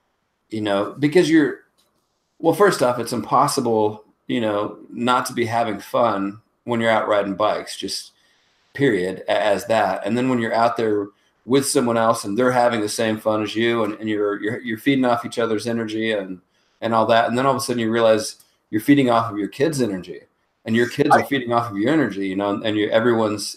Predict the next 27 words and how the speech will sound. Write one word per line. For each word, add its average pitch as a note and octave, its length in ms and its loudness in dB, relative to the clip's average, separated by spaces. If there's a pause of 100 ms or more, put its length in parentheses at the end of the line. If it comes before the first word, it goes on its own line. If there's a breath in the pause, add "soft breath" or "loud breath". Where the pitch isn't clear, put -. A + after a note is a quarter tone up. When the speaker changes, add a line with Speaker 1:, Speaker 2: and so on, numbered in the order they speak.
Speaker 1:
everyone's A#2+ 360 2
just G#2+ 120 -6
happy A2+ 380 -4
and G2 100 -8
stoked A2 520 -2 (160)
to - 80 -20
be G#2+ 200 4
out G2+ 60 2
Speaker 2:
I - 60 2
Speaker 1:
there G2 120 4
Speaker 2:
think G2 100 0
it's, G#2 120 -4
Speaker 1:
riding. G#2 720 -4
Speaker 2:
I, E3 80 6
I G3 40 4
think F#3+ 200 0
of D3 100 2
it G#2+ 120 4
like E2 280 0
this, D#2+ 320 -6
dude. D2+ 400 -12 (500)
Um, G2 460 2 (1600)
whether D#3+ 360 8
it's A#2+ 240 4
your, G2 400 2
your F#2 180 -6
children D3 880 -2